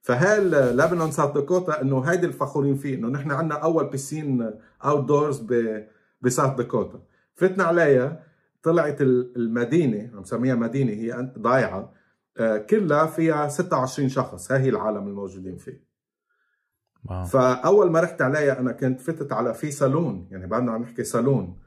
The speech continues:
Speaker 1: آه، ال-، المرة اللي بتشتغل بالبار، يعني البارميد، bartender هونيك، فمنا شايفة حدا أجنبي بحياتها كان.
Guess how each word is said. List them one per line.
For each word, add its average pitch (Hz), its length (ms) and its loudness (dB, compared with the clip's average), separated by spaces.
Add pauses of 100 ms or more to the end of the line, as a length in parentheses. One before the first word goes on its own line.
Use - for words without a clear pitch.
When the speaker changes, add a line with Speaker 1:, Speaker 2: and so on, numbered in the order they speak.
(560)
Speaker 1:
آه، 113 480 2
ال-، 107 680 -6 (520)
المرة 123 560 2
اللي 147 140 2
بتشتغل 147 460 -2
بالبار، 117 420 2
يعني 95 140 -6
البارميد، 101 540 -2
bartender 120 500 -4
هونيك، 107 540 -8 (360)
فمنا 127 640 2
شايفة 151 300 -2
حدا 135 280 0
أجنبي 139 300 -2
بحياتها 120 480 -2
كان. - 280 -18